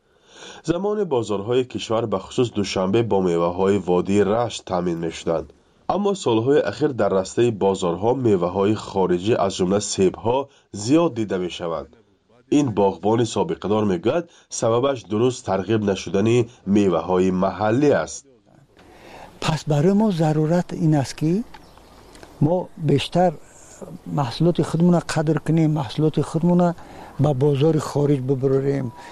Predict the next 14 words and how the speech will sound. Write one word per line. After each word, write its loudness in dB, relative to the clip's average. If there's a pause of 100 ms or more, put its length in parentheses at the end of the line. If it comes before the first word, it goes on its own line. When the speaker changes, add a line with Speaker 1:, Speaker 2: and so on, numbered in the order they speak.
(480)
Speaker 2:
در 2
دورهٔ 2
شوروی 0
تمام 0
بازارهای 2
آسیا 0
میانه 0
و 2
روسیه 0 (600)
از -2
میوهٔ 4 (180)
همین 2
منطقهٔ 0
رشت -2